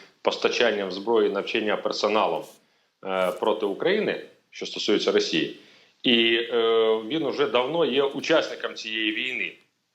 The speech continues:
Знаєте, і не, е, для нас,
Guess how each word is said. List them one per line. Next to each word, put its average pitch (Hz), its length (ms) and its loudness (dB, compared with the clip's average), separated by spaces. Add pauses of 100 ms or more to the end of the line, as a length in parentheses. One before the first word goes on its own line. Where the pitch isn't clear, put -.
(600)
Знаєте, 101 340 -4
і 117 580 2
не, 120 140 0
е, 113 800 2 (220)
для 123 260 2
нас, 170 380 -2